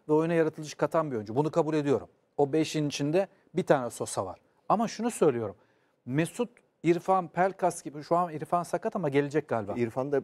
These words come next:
Speaker 2: evet, özür dilerim,
Speaker 1: Mesut,
Speaker 2: buyurun.
Speaker 1: İrfan, Pelkas gibi oyuncuları daha fazla sahada tutacak bir formül yaratmak lazım.
Speaker 2: Kesinlikle doğru.
Speaker 1: Çünkü onlar daha fazla oynarlarsa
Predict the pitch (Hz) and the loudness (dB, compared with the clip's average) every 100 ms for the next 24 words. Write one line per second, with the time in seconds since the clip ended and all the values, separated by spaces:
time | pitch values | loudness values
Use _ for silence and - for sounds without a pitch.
0 | - 117 117 - - 117 104 127 110 233 | 2 4 4 2 -4 -2 0 0 0 -2
1 | - 180 180 208 202 - 185 190 208 - | 0 -2 0 -2 -2 0 0 0 -6 -6
2 | - 180 180 175 175 165 - _ _ _ | -2 -2 0 2 4 2 0 _ _ _
3 | 120 143 151 226 - 185 165 160 - 143 | 0 2 2 -2 0 2 2 0 2 4
4 | 147 170 - - 147 190 - 139 - 127 | 4 2 -8 -12 -4 -4 -4 -8 0 0
5 | 147 208 196 127 - 104 113 101 107 - | 2 2 4 2 -4 -12 -8 -4 -4 -2
6 | 123 131 - 95 82 76 190 202 151 147 | -4 -4 -2 -2 -2 -4 0 0 0 0
7 | 180 190 156 185 - 190 160 165 160 165 | 0 0 -2 -4 0 0 2 2 2 0
8 | 175 233 240 147 | -2 -2 0 -2